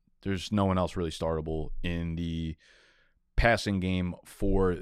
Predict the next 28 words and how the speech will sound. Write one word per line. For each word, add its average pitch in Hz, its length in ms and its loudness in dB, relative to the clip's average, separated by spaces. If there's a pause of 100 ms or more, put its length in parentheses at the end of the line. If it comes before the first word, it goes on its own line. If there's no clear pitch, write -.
the 87 640 -4
Cleveland 92 480 -4
Browns. 92 400 -2
I 95 80 -6
do 95 180 -4
wanna 254 240 -2
check - 320 -4
something 78 320 -10
real 78 160 -8
quick, - 300 -6
though, 80 160 -8
from 92 220 -8
the 87 100 -4
receivers 80 720 -8
on 80 80 -10
the 76 80 -12
Browns. 73 640 -14 (1500)
Somebody 269 460 -6
was 127 180 -4
saying 127 300 -2
something 107 380 -4
about 90 400 -2 (100)
Cedric 101 520 -6
Tillman, 73 460 -8 (1000)
'cause 92 160 -4
D 170 160 0
P 190 160 -2
J 104 580 0